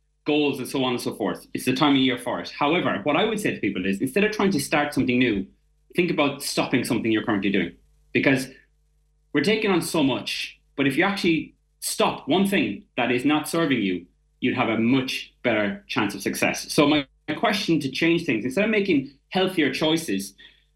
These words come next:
what I wanna talk about today is how you can not make poor choices.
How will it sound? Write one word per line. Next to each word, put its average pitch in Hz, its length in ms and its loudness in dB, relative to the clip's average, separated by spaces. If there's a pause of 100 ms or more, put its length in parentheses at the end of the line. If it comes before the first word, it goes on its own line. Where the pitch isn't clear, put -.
(340)
what 160 140 2
I 226 120 2
wanna 202 180 2
talk 131 220 -2
about 123 160 -4
today 120 160 0
is - 120 -4
how 147 120 2
you 175 180 2
can 127 320 0
not 151 360 2
make 131 500 -2
poor 123 180 -2
choices. - 540 -6